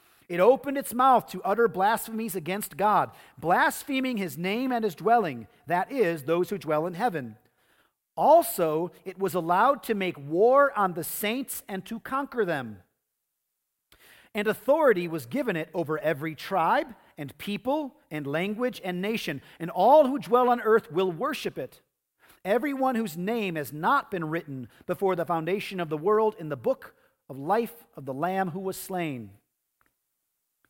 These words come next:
Revelation seventeen will continue. "And the ten horns that you saw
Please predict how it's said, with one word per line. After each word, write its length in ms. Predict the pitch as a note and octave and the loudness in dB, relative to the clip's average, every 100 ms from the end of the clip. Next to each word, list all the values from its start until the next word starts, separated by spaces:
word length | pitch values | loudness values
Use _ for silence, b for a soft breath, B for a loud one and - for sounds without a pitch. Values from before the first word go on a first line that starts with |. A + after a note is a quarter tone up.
| - | -6
Revelation 440 | D3+ D#3 E3 C#3+ | -2 0 -2 -4
seventeen 460 | - A#3 E3+ D#3+ D#3+ | 0 2 2 -4 -6
will 80 | D3 | -6
continue. 580 | D3+ - F#3+ C#3+ A#2+ - b b b b b | -8 -6 -6 -6 -8 -14 b b b b b
"And 200 | G#3+ G#3+ | -4 -2
the 80 | G3+ | -2
ten 380 | - - D#4+ E4 | -4 -2 0 0
horns 580 | F3+ G3 E4+ F4+ E4+ - | 0 2 4 2 0 -2
that 220 | G3 - | -2 -2
you 100 | E3+ | -8
saw 480 | - D#3+ B2+ A#2 | -2 -2 0 -6